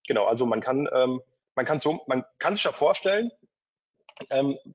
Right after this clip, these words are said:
vor die Kamera kann ein Gesicht deiner Firma sein, man kann aber auch das Ganze mit Voice-Over machen. Wichtig ist natürlich dann der Hook, der am Anfang gesetzt werden muss, ähm, gerade,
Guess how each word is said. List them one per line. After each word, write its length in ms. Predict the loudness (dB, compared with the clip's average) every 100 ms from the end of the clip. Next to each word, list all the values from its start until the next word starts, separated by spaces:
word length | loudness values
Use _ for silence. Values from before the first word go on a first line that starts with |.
| _
vor 120 | 0 0
die 80 |
Kamera 520 | 2 2 4 4 4 0
kann 260 | 0 0 -2 -10 -6
ein 80 |
Gesicht 400 | -4 0 -2 -2 0
deiner 180 | 0
Firma 340 | 0 0 2 2
sein, 300 | 4 2 0 -8 _ _ _ -6
man 180 | -4 0
kann 180 | 0
aber 200 | 2 4
auch 100 | 2
das 160 | 0 -2
Ganze 220 | -4 -2
mit 120 | -6
Voice-Over 460 | 0 0 0 -4 -6
machen. 340 | -8 -10 -8
Wichtig 260 | -4 -2 -2
ist 200 | -4 -2
natürlich 400 | -4 -2 -2 0
dann 160 | 0 2
der 160 | 2
Hook, 260 | 2 -2 -6 _ _ 0
der 60 |
am 100 | 2
Anfang 320 | 2 0 -2 -2
gesetzt 320 | -4 -6 0
werden 200 | 0 2
muss, 360 | -2 -4 -12 _ _
ähm, 240 | 2 2 2 -2
gerade, 480 | 2 4 4 0